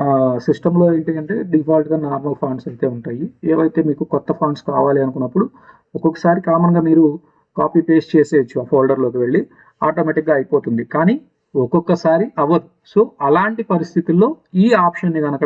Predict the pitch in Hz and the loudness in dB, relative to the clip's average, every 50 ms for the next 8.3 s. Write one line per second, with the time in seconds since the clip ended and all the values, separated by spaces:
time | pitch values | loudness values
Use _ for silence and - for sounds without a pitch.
0 | 139 139 135 139 - - 147 147 147 - - 156 143 - - 147 147 - 208 302 | -2 -2 -4 -6 -4 -2 -2 -2 -2 0 0 -2 -2 -2 -4 -8 -4 -2 -2 -2
1 | - _ _ _ _ _ _ _ _ _ - 170 160 151 151 147 151 156 147 156 | -4 _ _ _ _ _ _ _ _ _ 0 2 2 4 4 4 4 4 4 4
2 | 147 151 147 123 127 127 123 - - 135 127 120 - - 214 285 - - - - | 4 4 2 2 0 -4 -4 -6 -6 -6 -6 -4 -2 -2 -2 -2 -4 -12 -20 -20
3 | - - _ - 196 185 170 170 165 165 165 160 156 - - _ _ _ _ - | -20 -18 _ -4 0 2 2 2 2 2 2 0 0 -4 -6 _ _ _ _ -2
4 | 175 170 170 170 165 - _ _ _ _ _ - 160 165 175 175 175 - 165 170 | 2 4 4 4 4 2 _ _ _ _ _ 0 0 2 0 0 -2 0 0 2
5 | 185 220 233 226 226 214 202 196 185 202 196 202 202 - 190 175 170 - 190 180 | 2 0 0 0 0 0 2 2 0 2 0 0 2 2 2 2 2 2 0 -2
6 | 180 180 170 165 - - 180 165 165 180 165 165 170 165 156 - - 160 156 160 | 0 0 0 -2 -2 0 0 0 0 0 -2 -2 -2 -2 -2 0 0 2 2 4
7 | 156 156 160 160 156 147 147 - 170 170 - 160 156 160 160 160 156 151 151 156 | 2 2 2 0 -2 -2 -2 -4 -4 0 2 2 2 2 2 2 0 0 0 0
8 | 147 139 139 143 156 143 | 0 -2 -2 -4 -6 -6